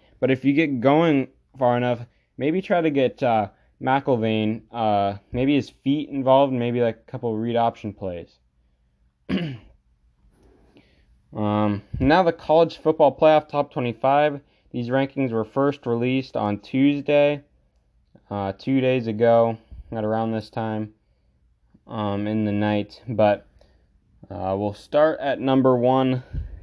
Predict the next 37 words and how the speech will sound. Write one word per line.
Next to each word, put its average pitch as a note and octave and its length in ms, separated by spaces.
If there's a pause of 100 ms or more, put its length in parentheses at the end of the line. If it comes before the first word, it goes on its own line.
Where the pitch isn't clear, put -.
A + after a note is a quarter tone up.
We'll C#3 180
just - 140
run B2+ 180
down, A#2 320 (640)
uh, G2 460 (240)
the G#2+ 100
top A2+ 420
ten A#2 480 (400)
for A#2 140
you A2+ 80
here. A2+ 280
Ohio C3+ 500
State C3 400
at G2 80
number A#2+ 340
one, B2 400 (360)
L D#3 200
S C#3+ 220
U B2+ 180
at - 160
two, B2 420
Alabama B2 760
at - 160
three, A#2 380 (340)
Penn D#3 240
State D3+ 340
at A#2+ 180
four, A2 420 (220)
Clemson C3+ 560
at G2+ 160
five, A#2 380 (180)
Georgia B2+ 500
at G2+ 100
six, - 560 (420)
Oregon C#3+ 340
at A#2 140
seven, A2 560